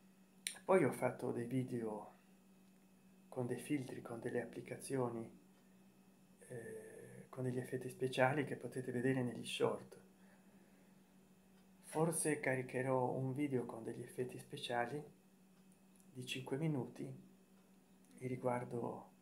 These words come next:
riguardo il Natale, riguardo anche il mondiale, ma forse a partita terminata, perché in questi tempi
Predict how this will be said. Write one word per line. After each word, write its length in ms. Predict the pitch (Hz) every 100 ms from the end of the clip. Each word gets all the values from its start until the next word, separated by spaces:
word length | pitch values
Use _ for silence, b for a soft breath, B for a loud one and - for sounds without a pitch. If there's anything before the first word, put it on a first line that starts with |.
| - - - -
riguardo 400 | 127 123 131 131
il 80 | 113
Natale, 840 | 117 - 131 127 123 120 123 120 - - - - -
riguardo 420 | - 127 123 120
anche 260 | 123 123 117
il 80 |
mondiale, 600 | 110 107 113 123 120 120
ma 140 | 120 123
forse 500 | - 151 - 147 - B B B B B - -
a 100 | -
partita 640 | - 123 123 - 131 123
terminata, 840 | - 117 123 123 127 110 - - - B B B B B
perché 300 | 151 160 160
in 160 | 165 165
questi 340 | 160 - -
tempi 680 | 190 190 180 151 139 131